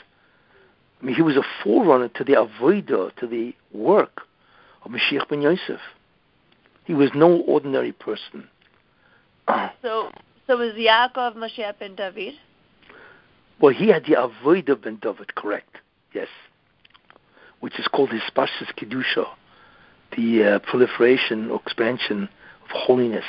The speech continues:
Speaker 1: And that's ben David, right?
Speaker 2: So once he took on the blessing, he took on both jobs?
Speaker 1: Right. That's what happened, which is what I talked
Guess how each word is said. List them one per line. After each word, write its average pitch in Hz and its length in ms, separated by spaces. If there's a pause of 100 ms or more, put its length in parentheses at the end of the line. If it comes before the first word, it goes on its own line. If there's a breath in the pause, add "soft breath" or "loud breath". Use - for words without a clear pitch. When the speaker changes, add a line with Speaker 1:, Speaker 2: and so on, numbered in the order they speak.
(680 loud breath)
Speaker 1:
And 113 100
that's 139 160
ben 139 200
David, 117 340 (720)
right? - 280 (1400)
Speaker 2:
So 233 220 (140)
once 247 360
he 277 120
took 254 220
on 233 140
the 220 80
blessing, 220 400
he - 320
took - 80
on 202 160
both 202 280
jobs? 208 320 (800)
Speaker 1:
Right. - 240 (920)
That's - 340
what 120 120
happened, 95 380 (380 soft breath)
which 107 160
is 113 120
what 110 120
I 107 80
talked - 320